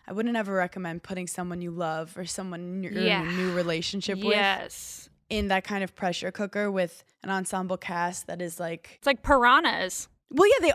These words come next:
Speaker 1: all, I'm not s-, like, I really don't think people are, like, bad people or good people. I think, like, y-, you have to put yourself in their shoes and, like, everyone wants to look as good as possible, and sometimes that means, like, we need to throw this bitch the piranhas so we
Speaker 2: Right.
Speaker 1: don't get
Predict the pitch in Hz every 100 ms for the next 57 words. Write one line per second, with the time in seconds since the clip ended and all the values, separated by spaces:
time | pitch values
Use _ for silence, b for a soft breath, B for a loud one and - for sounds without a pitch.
0 | - 285 294 294 302 370 - - 294 -
1 | 233 254 320 240 254 262 240 214 226 -
2 | 233 214 - 214 202 190 180 - 202 190
3 | 180 - 202 196 180 175 180 180 - 220
4 | 269 254 208 226 214 208 180 B B B
5 | _ 254 208 214 - - 226 226 208 190
6 | 190 - 233 240 202 196 180 - b b
7 | b - 262 302 359 269 233 214 - _
8 | 196 220 226 - 220 233 240 196 185 208
9 | 190 - 202 262 302 320 311 233 240 233
10 | 254 269 262 226 202 202 208 247 220 196
11 | 208 220 208 190 - 196 202 185 180 -
12 | 190 - 185 190 185 175 190 196 220 180
13 | 180 190 180 175 - 160 160 -